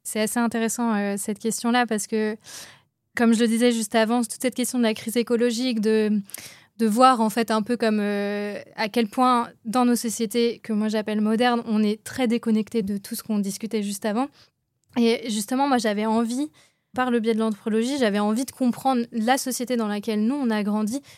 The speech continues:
Cédric, c'était intéressant, tu parlais justement du fait qu'on était déconnecté de nos territoires.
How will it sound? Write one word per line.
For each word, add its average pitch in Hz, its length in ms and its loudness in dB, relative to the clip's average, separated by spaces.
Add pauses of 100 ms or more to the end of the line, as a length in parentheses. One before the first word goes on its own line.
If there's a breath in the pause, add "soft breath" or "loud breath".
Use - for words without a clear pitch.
Cédric, 233 320 -2
c'était 220 200 -4
intéressant, 220 460 -4
tu 240 160 -6
parlais 208 240 -4
justement 233 440 -4
du 208 120 -2
fait 247 220 -4
qu'on 214 160 -2
était 196 200 -4
déconnecté 240 540 -2
de 254 60 0
nos 220 100 0
territoires. 220 560 -4